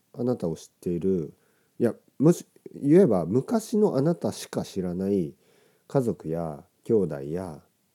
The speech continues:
えー、おじさん、おばさん、親戚たち、昔の友達たちは、驚きを隠せません。驚く、驚きを隠せないだけならまだしも、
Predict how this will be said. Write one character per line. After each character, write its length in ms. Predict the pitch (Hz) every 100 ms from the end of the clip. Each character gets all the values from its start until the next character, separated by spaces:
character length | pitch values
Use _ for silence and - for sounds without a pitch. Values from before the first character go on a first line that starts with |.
| -
え 60 | 85
ー、 60 | 82
お 100 | 90
じ 120 | 92
さ 140 | 95
ん、 100 | 80
お 60 | 76
ば 140 | 90
さ 140 | - 82
ん、 140 | 67
親 200 | - 90
戚 300 | 80 80 -
た 100 | -
ち、 360 | - 92 85 - _ _ -
昔 380 | 95 104 - 98
の 120 | 87
友 260 | - 85 82
達 220 | 82 -
た 100 | 80
ち 160 | -
は、 240 | 78 71 - _ _ _ _ _
驚 400 | 123 139 190 185
き 180 | 170 160
を 240 | 147 120 -
隠 140 | 117 -
せ 140 | 135
ま 120 | 123
せ 120 | -
ん。 180 | 80 - _ _ _ - _ - _ _
驚 400 | - 143 202 254
く、 480 | 247 123 95 71 - _ _ -
驚 240 | 139 202
き 100 | 226
を 80 | 214
隠 100 | 147
せ 200 | - 370
な 80 | 311
い 80 | 101
だ 140 | 90
け 100 | -
な 100 | 135
ら 120 | 85 73
ま 140 | 107
だ 100 | 95
し 120 | -
も、 360 | 82 101 80